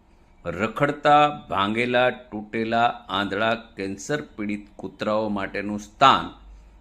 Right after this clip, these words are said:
એટલે જુરી ચેરિટેબલ ટ્રસ્ટ. આ ટ્રસ્ટની અંદર પાંચસોથી વધારે કૂતરાઓ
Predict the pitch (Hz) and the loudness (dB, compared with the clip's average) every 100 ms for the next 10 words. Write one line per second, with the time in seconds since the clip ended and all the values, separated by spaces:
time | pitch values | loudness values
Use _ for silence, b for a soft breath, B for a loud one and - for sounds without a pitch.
0 | - - 117 117 110 - - - 107 120 | -16 -6 0 2 2 -2 -14 -6 -2 0
1 | 127 127 123 - 104 107 104 110 104 104 | -2 -4 -10 -4 -4 -2 -4 -4 -4 -6
2 | 104 - 131 117 - - - b b b | -10 -6 2 2 2 -8 -20 b b b
3 | b b b b - - - - 139 151 | b b b b -20 -20 -2 6 10 10
4 | 160 160 - - _ - - - _ - | 8 4 -4 -18 _ -20 -20 -20 _ -20
5 | - - - 131 135 - 139 131 139 - | -20 -20 -6 -4 -4 -2 -2 2 0 0
6 | - 98 110 113 117 113 117 90 78 101 | 0 0 0 -2 -6 -4 -4 -4 0 2
7 | 113 113 101 - 110 110 113 117 | 2 0 -6 -4 0 4 2 0